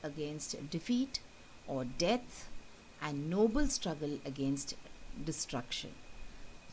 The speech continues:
So in a way, Hemingway's, uh, struggle is being portrayed through the old man. Even Marlin is trying to fight Hemingway, uh, Ma-, is trying to fight the old fisherman. Okay, the Marlin also doesn't want to die.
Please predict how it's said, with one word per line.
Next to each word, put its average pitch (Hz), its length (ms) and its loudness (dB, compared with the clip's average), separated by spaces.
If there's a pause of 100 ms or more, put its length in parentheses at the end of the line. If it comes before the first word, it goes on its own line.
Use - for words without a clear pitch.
(100)
So 233 300 4
in 269 160 10
a - 80 4
way, 180 380 4 (1040)
Hemingway's, 269 760 6
uh, - 120 -2
struggle 170 500 2 (400)
is 185 160 0
being 214 200 4
portrayed 185 540 2 (420)
through 220 180 0
the 269 180 2
old 175 300 4
man. 139 340 0 (720)
Even 262 360 6
Marlin 190 540 6
is 330 140 0
trying 208 360 2
to 208 340 2 (360)
fight 196 460 2
Hemingway, 165 520 2 (160)
uh, 147 180 -2
Ma-, 160 400 2
is 175 120 0
trying 185 220 2
to 208 60 2
fight 175 340 4
the 190 100 2
old 160 220 2
fisherman. 127 420 -2 (560)
Okay, 254 140 2
the 233 100 6
Marlin 180 380 6
also 233 180 2
doesn't 214 320 4
want 226 140 4
to 233 80 2
die. 143 380 0